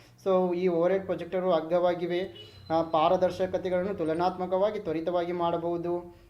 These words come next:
ಆ, ವರ್ಗ ಚಟುವಟಿಕೆ ಸಮಯದಲ್ಲಿ ಪಾರದರ್ಶಕತೆಗಳ ಬಗ್ಗೆ ಬರೆಯುವ ಆಯ್ಕೆಯನ್ನು ಶಿಕ್ಷಕರಿಗೆ ಕೊಡ್ತಾ ಇದೆ. ಎಲ್ಲವೂ ಕೂಡ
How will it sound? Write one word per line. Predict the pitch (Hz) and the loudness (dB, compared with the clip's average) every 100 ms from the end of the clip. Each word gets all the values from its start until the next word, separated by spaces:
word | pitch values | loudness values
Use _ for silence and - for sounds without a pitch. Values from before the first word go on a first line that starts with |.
| - | -6
ಆ, | 156 | -2
ವರ್ಗ | 156 175 190 | 0 2 0
ಚಟುವಟಿಕೆ | 190 175 180 185 | 0 -4 -2 -2
ಸಮಯದಲ್ಲಿ | 185 170 170 180 226 | -2 -4 -2 0 0
ಪಾರದರ್ಶಕತೆಗಳ | - 165 170 185 180 170 180 175 170 170 | 2 4 4 4 0 -2 -6 -6 -4 -2
ಬಗ್ಗೆ | 160 165 170 | -2 -2 -2
ಬರೆಯುವ | 156 156 170 | -2 -2 2
ಆಯ್ಕೆಯನ್ನು | 175 160 160 160 | 2 2 -2 -6
ಶಿಕ್ಷಕರಿಗೆ | 165 151 156 165 | -8 -10 -8 -8
ಕೊಡ್ತಾ | 170 156 160 | -6 -4 -4
ಇದೆ. | 160 | 0
ಎಲ್ಲವೂ | 170 147 160 185 | 0 0 0 -2
ಕೂಡ | 180 | 0